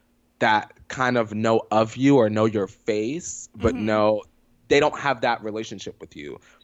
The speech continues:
Speaker 1: That can be scary.
Speaker 2: Yeah.
Speaker 1: You know what I'm saying? So my lesson, my major key for this episode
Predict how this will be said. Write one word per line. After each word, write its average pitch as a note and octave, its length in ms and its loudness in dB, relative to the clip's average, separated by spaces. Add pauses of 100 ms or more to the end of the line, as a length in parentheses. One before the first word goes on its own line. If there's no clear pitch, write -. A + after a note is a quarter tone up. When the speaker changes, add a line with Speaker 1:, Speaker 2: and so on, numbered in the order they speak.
(100)
Speaker 1:
That A#2 320 -2
can D3 220 -2
be G#2 440 -6 (160)
scary. D3 1000 0
Speaker 2:
Yeah. F3 440 -12
Speaker 1:
You E3 100 -4
know F3 120 2
what F3 100 -16
I'm - 120 -20
saying? E3+ 440 0
So A#2+ 580 4 (340)
my C3+ 840 0 (600)
lesson, B2 1000 -2
my G2+ 800 0 (120)
major B2 520 0
key F2+ 580 -8 (320)
for G#2+ 120 0
this G#2+ 240 2
episode F2+ 720 0